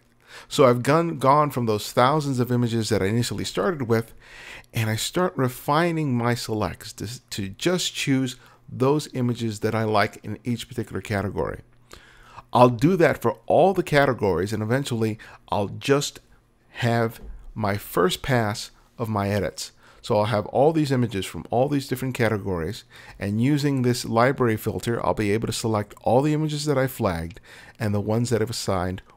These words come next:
one star to. And that will probably give me a much more workable number of, of images to which to start working on in Lightroom in terms of adjusting white balance, contrast,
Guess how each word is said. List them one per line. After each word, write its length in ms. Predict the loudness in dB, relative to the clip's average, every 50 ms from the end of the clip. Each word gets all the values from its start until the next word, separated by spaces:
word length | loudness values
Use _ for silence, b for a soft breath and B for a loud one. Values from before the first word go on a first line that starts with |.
| b b
one 280 | -6 -4 -2 -2 -2 -4
star 360 | -4 0 2 2 2 2 0
to. 300 | -2 -4 -6 -6 -8 -12 _ _ _ _ _ _ _ _ _ _ _ _ _ _ -20 -20 B B B B B B B B
And 320 | -4 -4 -4 -4 -4 0 0
that 240 | 2 2 2 0
will 100 | 0 -2
probably 520 | 0 2 2 4 4 4 2 2 2 0 0
give 320 | 0 0 -2 -2 0 0
me 340 | 0 2 2 2 0 -2 -6 B B B B B B B
a 120 | -4 -2
much 280 | -2 -2 -4 -4 -2 -2
more 220 | 0 2 2 2
workable 560 | 2 2 2 2 2 2 0 -2 -2 -2 -2
number 280 | -2 -2 -2 0 0 0
of, 240 | 0 0 -2 -4 -4 -6 -4
of 140 | -2 0 2
images 480 | 2 0 0 -2 -2 -2 -2 -4 -6 -14 B B B B B -2
to 120 | 0 2
which 340 | 2 2 0 0 -2 -6 -8
to 100 | -8 -8
start 420 | -6 -4 -2 0 0 0 0 -4 -6
working 460 | -2 0 0 0 -2 -4 -6 -4 -4
on 240 | -4 -4 -6 -8 -10 b b b b
in 140 | -4 -2
Lightroom 540 | -2 0 2 2 0 0 -4 -6 -8 -8 -8
in 80 | -10 -8
terms 300 | -6 -6 -6 -6 -6 -6
of 80 | -8
adjusting 600 | -8 -6 -4 -4 -4 -4 -4 -4 -4 -4 -4 -4 -8 B B B B B B B B
white 280 | B 2 2 2 2 0
balance, 480 | -2 -2 0 0 0 0 -2 -4 -6
contrast, 960 | -6 -4 -2 0 0 0 -2 -2 -2 -2 -2 -2 -4 -6 -8 -10 -14 -16 -20